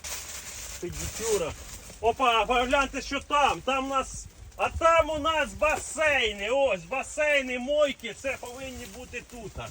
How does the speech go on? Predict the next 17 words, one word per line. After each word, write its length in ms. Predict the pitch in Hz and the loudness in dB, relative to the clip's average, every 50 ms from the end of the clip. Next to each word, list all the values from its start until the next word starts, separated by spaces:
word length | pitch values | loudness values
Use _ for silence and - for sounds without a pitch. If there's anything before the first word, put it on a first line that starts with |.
| - - - - - - - - - - - | -10 -10 -10 -12 -12 -14 -14 -16 -14 -6 2
От 220 | 208 247 254 - - | 4 4 4 2 0
тут 260 | - 311 311 294 - | -4 -4 -2 0 2
або 340 | 302 269 262 262 - 277 285 | 4 4 4 4 4 2 2
ось 200 | 277 262 - - | 2 2 0 -2
тут. 300 | - - - 294 - - - 190 170 139 131 - - - - - - - - - - - - - - - - - - - | -8 -6 -4 -4 -4 -4 -4 -4 -2 -2 -2 -6 -8 -12 -12 -16 -20 -20 -20 -20 -16 -10 -8 -8 -8 -8 -10 -18 -20 -14
Це 240 | - - 277 277 269 | -2 4 4 4 4
у 60 | 269 | 4
нас... 380 | 277 285 269 - - - - - - - - - _ - - - - - - - - - - - - - - - | 2 2 0 0 -2 -6 -12 -14 -18 -20 -20 -20 _ -18 -18 -18 -18 -20 -20 -20 -20 -20 -20 -20 -20 -20 -16 -6
Дивіться, 440 | 147 214 226 220 170 - - 147 131 | -4 -2 -2 -2 -2 -2 0 0 0
які 220 | 147 - - 202 | 0 2 0 0
басейни. 640 | 180 214 208 - - 254 247 226 208 180 143 113 - - - - - - - - - - - - - - - - - - - - - - - - - - | 2 2 2 4 6 6 6 6 6 4 2 0 -2 -4 -6 -4 -4 -4 -2 4 2 2 4 4 0 0 0 0 0 -4 -4 -4 -2 0 0 0 0 4
Оце 440 | - 240 233 - - 294 285 269 262 | 4 4 6 6 6 6 6 6 6
буде 360 | 220 202 254 269 247 202 254 | 4 2 2 2 4 4 2
бабло. 600 | 240 190 247 254 196 208 233 226 220 190 139 104 101 - _ - - - - | 4 4 4 2 2 2 2 2 2 2 2 0 -6 -12 _ -12 -12 -10 -6
Почекати 680 | 220 233 - - 247 - - 277 269 240 - 208 226 | -8 -8 -6 -8 -12 -10 -8 -8 -8 -8 -8 -10 -16
ще 280 | - - - 262 247 240 | -16 -12 -12 -10 -10 -8
літо. 480 | 247 285 285 262 - - 180 143 - | -6 -6 -6 -6 -8 -8 -10 -10 -10